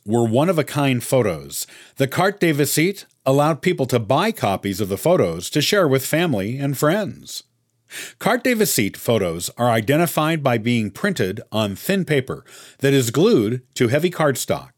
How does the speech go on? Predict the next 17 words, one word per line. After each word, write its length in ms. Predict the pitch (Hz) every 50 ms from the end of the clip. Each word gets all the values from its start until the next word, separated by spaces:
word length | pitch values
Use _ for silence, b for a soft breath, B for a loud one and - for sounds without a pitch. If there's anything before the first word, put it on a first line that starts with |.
| _ _ _ _ _ _ _ _ _ _ _ _ _ _
The 120 | - 113
photographs 500 | - 120 139 165 156 139 127 120 110 -
themselves 640 | - 113 101 - - 135 156 175 156 104 107 123 123
have 160 | 131 143 131
the 80 | 135 139
classic 600 | 135 - - 165 170 180 170 - - 175 - - -
antique 520 | 139 131 120 - - 185 185 - - - _
sepia 460 | - - - 170 151 - - 120 98
tone 300 | - - 104 92 85 78
to 80 | - 92
them. 340 | 85 82 76 67 65 65 _ _ _ _ _ _ _ _ _ _ _ _ _ _ _ _ _ _ _ _ _ _ _
Cabinet 480 | - - - 247 226 202 170 120 - -
card, 540 | - 123 110 92 82 71 67 65 - - _ _ _ _ _ _ -
used 440 | 95 107 110 113 123 147 165 156 -
from 220 | - 113 101 101
eighteen 340 | 113 127 127 - 170 175 170
sixty-six 1000 | - - 175 156 - - - 180 - - 143 104 87 101 - - - - - -